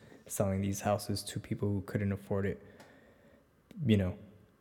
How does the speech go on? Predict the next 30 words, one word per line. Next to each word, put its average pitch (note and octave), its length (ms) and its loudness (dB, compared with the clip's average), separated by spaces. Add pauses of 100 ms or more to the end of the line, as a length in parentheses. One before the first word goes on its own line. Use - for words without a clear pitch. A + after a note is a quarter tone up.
(380)
basically. - 560 6
I A2 60 0
mean, G#2+ 120 4
that's G2+ 180 4
basically A2+ 440 6
what G2 140 0
it G2 60 0
was. G2 260 -2 (840)
And G2+ 380 4
then G2+ 280 6
all G#2 240 6
the G2 600 4 (340)
interest A2+ 440 2
rates G2+ 240 2
went G2+ 180 4
up, A2 220 4
and G2+ 220 6
of F#2+ 140 -2
course, G#2 260 0
nobody G2+ 260 0
could - 220 -8
pay G2+ 180 2
for A2 180 2
'em, B2 120 6
so G2 420 0 (2500)
just - 300 -4 (460)
a G2 100 -2
fucking - 420 -4
domino A2+ 320 2
effect. - 400 -8